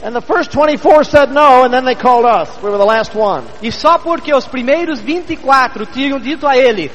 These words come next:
Speaker 2: "Não, não queremos um negócio", que ele telefonou pra mim e pra Nancy.
Speaker 1: Everything was wrong.
Speaker 2: Tudo tava errado.
Speaker 1: The presentation of the marketing plan was terrible.
Speaker 2: A apresentação que ele fez do plano de marketing foi uma bobagem.
Speaker 1: They read it from a, from a book, and it was boring.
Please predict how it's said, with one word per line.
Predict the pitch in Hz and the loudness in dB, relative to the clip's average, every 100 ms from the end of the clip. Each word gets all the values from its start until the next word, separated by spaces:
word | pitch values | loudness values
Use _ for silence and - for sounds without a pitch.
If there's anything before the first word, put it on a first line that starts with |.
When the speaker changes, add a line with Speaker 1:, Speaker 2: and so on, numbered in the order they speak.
| - | -12
Speaker 2:
"Não, | 170 247 294 | -2 2 2
não | 277 | 0
queremos | - 254 277 269 240 | -4 0 0 0 -6
um | |
negócio", | 226 220 285 247 190 - - | -4 0 0 0 -6 -14 -6
que | 254 | -6
ele | 262 | -2
telefonou | 269 254 247 254 | -2 -2 0 0
pra | 247 233 | 0 -2
mim | 240 | -2
e | |
pra | 226 226 | -2 -2
Nancy. | 233 214 156 123 - - | -2 -4 -8 -12 -12 -2
Speaker 1:
Everything | 277 370 - 359 339 | 0 0 -4 -4 -4
was | 220 | -2
wrong. | 262 269 220 147 127 - - | 0 2 0 -2 -10 -14 -6
Speaker 2:
Tudo | 359 359 349 | -4 -4 -4
tava | 294 262 | -2 0
errado. | 247 226 202 139 113 - | 0 0 0 -4 -12 -12
Speaker 1:
The | 196 | -12
presentation | - 254 285 254 208 302 320 277 254 | -2 2 2 0 0 0 0 -4 -4
of | |
the | 233 | -2
marketing | 262 311 277 254 | 0 0 -2 -8
plan | 185 247 | -6 -6
was | 226 180 | -6 -8
terrible. | - 277 277 208 156 95 | -6 0 0 0 -2 0
Speaker 2:
A | 180 | 0
apresentação | 202 247 262 277 240 - 302 | 2 2 0 -2 -2 2 0
que | 320 | 0
ele | 285 | -10
fez | - 269 226 170 156 180 | -2 0 0 -2 -8 -6
do | 208 | -6
plano | 233 269 262 | 0 -2 -2
de | 233 | -4
marketing | 233 269 - 269 269 | 0 0 -2 -10 -12
foi | - 254 269 254 - - - | -2 0 0 -2 -14 -18 -10
uma | 247 254 | -2 -2
bobagem. | 190 254 240 226 160 143 117 104 | 0 2 4 2 0 -6 -10 -2
Speaker 1:
They | 214 | 4
read | 220 277 302 | 6 8 8
it | 269 | 6
from | - 240 | 4 4
a, | 233 208 185 | 6 4 2
from | 202 220 | 0 0
a | |
book, | 202 269 320 196 185 | 4 6 6 2 -6
and | |
it | 190 | -4
was | 185 | -6
boring. | 143 156 285 294 185 | -2 4 8 8 4